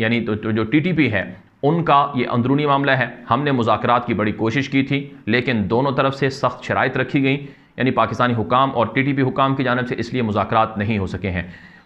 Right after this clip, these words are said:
तो हम अपनी सरजमीन को किसी भी मुल्क के ख़िलाफ़ इस्तेमाल करने नहीं दे रहे हैं, लेकिन अगर कोई हमारे ख़िलाफ़ इल्ज़ाम लगाता है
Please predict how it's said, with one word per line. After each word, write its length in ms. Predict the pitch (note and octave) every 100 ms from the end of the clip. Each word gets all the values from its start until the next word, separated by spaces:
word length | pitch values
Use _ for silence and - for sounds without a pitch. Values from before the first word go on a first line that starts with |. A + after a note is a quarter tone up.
| -
तो 280 | D3 D3 -
हम 180 | A2+ E3+
अपनी 240 | D#3+ D#3+
सरजमीन 540 | D3 B2 A#2+ B2+ C#3+ C#3
को 200 | A#2 A2+ - -
किसी 180 | - D3
भी 80 | C#3
मुल्क 220 | C3 C#3
के 60 | B2+
ख़िलाफ़ 260 | A#2+ A#2+
इस्तेमाल 400 | A#2 A#2 A2 B2+
करने 380 | A#2+ A2 A#2 B2+ - -
नहीं 200 | G#2+ B2
दे 100 | D3
रहे 220 | C#3 C3 C3+
हैं, 260 | B2 C3
लेकिन 280 | - A2+ A#2
अगर 280 | - A2 A#2
कोई 140 | A#2
हमारे 300 | G2+ G2+ A2+
ख़िलाफ़ 280 | A2 G#2 G2+
इल्ज़ाम 260 | G#2 A#2 C#3
लगाता 340 | C3+ B2 B2
है 120 | A#2+